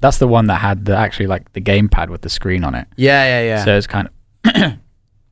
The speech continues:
Speaker 2: That was
Speaker 1: kind of
Speaker 2: cool.
Speaker 1: like an
Speaker 2: Yeah.
Speaker 1: inspiration to the Switch that exists
Speaker 2: Yeah,
Speaker 1: today.
Speaker 2: yeah, for sure.
Speaker 1: Uh, re-, uh, number one. Oh, can you guess what number one is?
Speaker 2: I just still think P S two.
Speaker 1: It's, it's a console, but not P S two.
Speaker 2: Mm,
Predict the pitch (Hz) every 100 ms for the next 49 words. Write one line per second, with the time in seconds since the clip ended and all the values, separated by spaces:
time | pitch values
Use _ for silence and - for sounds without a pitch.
0 | _ 143 135 123 117 107 104 - 104 110
1 | 117 107 104 - 101 101 98 98 - -
2 | 110 101 - 110 107 110 95 127 170 247
3 | - 226 214 127 - 190 160 - - -
4 | - 120 127 127 127 127 - 135 147 143
5 | - 151 139 135 135 135 135 104 107 135
6 | 135 131 147 127 156 - _ _ - 143
7 | 123 120 131 - 131 135 139 165 107 82
8 | - - - 135 135 - 147 131 135 107
9 | 123 110 - - 113 101 - - - _
10 | _ _ _ _ - - 139 117 113 160
11 | 170 - 95 101 95 98 - 98 92 -
12 | 98 110 _ _ _ _ _ _ _ _
13 | _ _ _ _ _ _ _ _ _ _
14 | _ _ _ _ _ - 78 78 76 101
15 | 98 95 139 139 135 123